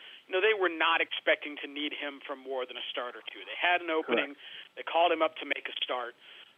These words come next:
Speaker 1: Um, it's still, for right now, he's there, and it makes sense to give him the next start when that time comes up and essentially have him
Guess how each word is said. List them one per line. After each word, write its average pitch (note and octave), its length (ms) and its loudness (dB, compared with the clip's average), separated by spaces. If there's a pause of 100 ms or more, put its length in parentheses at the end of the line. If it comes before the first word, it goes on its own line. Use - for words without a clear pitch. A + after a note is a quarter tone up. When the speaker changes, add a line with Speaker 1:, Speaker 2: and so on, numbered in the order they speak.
(120)
Speaker 1:
Um, A#2+ 320 -14
it's D#3+ 320 -2
still, A3+ 240 6 (160)
for F3 160 4
right F#3 320 2
now, F3 560 4
he's F3 240 -6
there, C#3+ 320 4
and D3 160 -2
it D3+ 80 -14
makes D#3 240 -2
sense E3 320 -2
to C#3+ 80 -4
give D3+ 160 0
him D3 240 -6
the - 80 -4
next - 240 -2
start D3 320 2 (480)
when C#3 80 -8
that C#3 320 2
time C#3 240 -2 (160)
comes C3+ 160 -16
up D#3+ 320 4
and C3 80 -6
essentially C#3 480 -4
have C#3+ 160 2
him - 80 -12